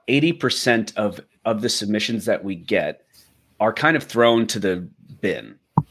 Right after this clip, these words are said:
which is pretty ridiculous. Like, that's, most of the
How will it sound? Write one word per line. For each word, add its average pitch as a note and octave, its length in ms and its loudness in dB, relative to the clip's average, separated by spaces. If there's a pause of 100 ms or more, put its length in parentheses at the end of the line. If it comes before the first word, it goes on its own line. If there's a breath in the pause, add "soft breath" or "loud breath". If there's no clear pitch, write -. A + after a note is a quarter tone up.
(920)
which - 160 0
is D#3 140 2
pretty A3 340 2
ridiculous. D3 1200 -2
Like, A#2+ 240 2
that's, D3 340 2
most D3+ 560 2
of C3 320 2
the A#2+ 120 2